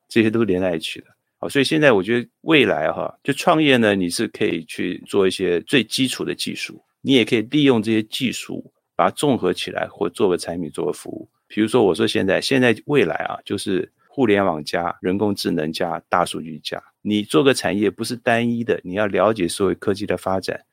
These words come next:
然后利用这些科技来帮你的企业或帮助你的客户做个最好的发展。像我们讲机器人啊、区块链啊，这些都很重要。比如说现在后端也讲减碳的事情，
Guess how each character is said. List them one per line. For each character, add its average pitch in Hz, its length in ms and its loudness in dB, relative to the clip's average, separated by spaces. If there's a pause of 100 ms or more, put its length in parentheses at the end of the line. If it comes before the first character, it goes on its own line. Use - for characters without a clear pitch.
(120)
然 101 120 -2
后 110 40 2
利 120 100 0
用 120 160 2
这 110 100 -4
些 107 60 0
科 107 240 0
技 - 320 -8 (140)
来 87 260 0
帮 117 260 2
你 85 160 -2
的 87 120 0
企 - 300 -4
业 90 160 -4
或 87 140 -4
帮 92 220 -2
助 98 80 -8
你 80 80 -6
的 80 120 -8
客 - 260 -4
户 - 260 -14 (420)
做 95 160 0
个 87 120 2
最 - 160 0
好 - 100 -4
的 - 140 -12
发 82 160 -2
展。 - 160 -10 (100)
像 101 160 2
我 92 40 2
们 90 60 0
讲 82 160 -2
机 104 200 -6
器 - 180 -2
人 90 300 2
啊、 92 260 2
区 - 160 -10
块 95 180 2
链 90 240 2
啊， 80 180 -10 (280)
这 107 120 2
些 95 40 8
都 98 60 6
很 87 120 -4
重 85 220 -6
要。 76 180 -8 (260)
比 - 120 -6
如 92 80 0
说 101 200 6
现 98 220 0
在 92 260 4
后 92 140 -2
端 95 180 0
也 90 140 2
讲 82 200 -2
减 - 200 -8
碳 85 160 -8
的 78 60 -10
事 - 140 -16
情， - 200 -16